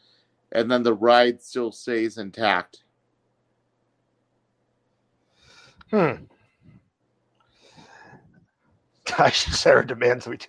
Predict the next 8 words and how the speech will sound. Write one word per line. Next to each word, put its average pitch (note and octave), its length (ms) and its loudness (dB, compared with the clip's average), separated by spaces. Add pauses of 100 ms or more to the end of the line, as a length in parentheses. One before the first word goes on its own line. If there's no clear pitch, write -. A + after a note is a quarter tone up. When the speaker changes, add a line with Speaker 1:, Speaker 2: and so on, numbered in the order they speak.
Speaker 2:
that. - 240 -12 (680)
Speaker 1:
You - 120 6
don't, C#3+ 320 4
so D3+ 140 -2
you C3+ 100 -6
don't B2+ 300 -4
steal A2+ 420 -4
apples. G2 560 -6